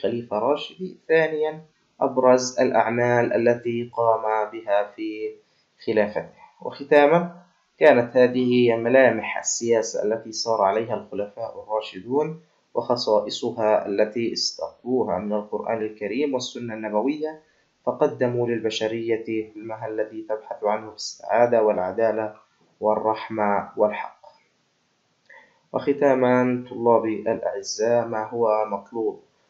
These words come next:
وظيفة حتى مساء يوم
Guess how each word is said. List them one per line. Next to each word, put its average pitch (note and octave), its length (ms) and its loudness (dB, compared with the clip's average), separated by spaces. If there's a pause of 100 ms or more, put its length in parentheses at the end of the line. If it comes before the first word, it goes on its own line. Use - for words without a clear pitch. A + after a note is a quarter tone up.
(180)
وظيفة G#2+ 720 0
حتى F#2+ 920 -2 (800)
مساء G#2+ 580 4 (560)
يوم A2 460 0